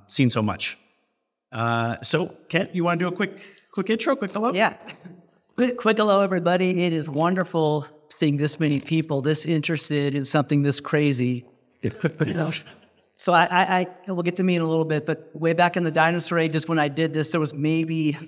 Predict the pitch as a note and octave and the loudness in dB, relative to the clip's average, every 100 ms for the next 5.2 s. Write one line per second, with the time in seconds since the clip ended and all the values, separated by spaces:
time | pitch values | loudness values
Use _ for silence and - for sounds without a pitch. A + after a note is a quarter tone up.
0 | - _ _ _ _ _ D#3 D#3 D3+ D3+ | -20 _ _ _ _ _ 2 4 6 4
1 | D3 C3 D3 D3+ C#3+ B2 B2+ C3+ B2 B2+ | 4 2 0 2 2 0 0 -2 0 0
2 | C3 - D#3+ E3+ - _ _ _ _ _ | 0 -2 -2 -4 -10 _ _ _ _ _
3 | _ - - C#3+ F#3+ D#3+ - C#3 C#3+ - | _ -8 -4 0 0 0 2 2 2 0
4 | C#3+ C3+ C3 B2+ A#2 - D3 C#3 C3 C3 | -2 0 0 -2 -4 -4 0 0 0 0
5 | B2+ | -4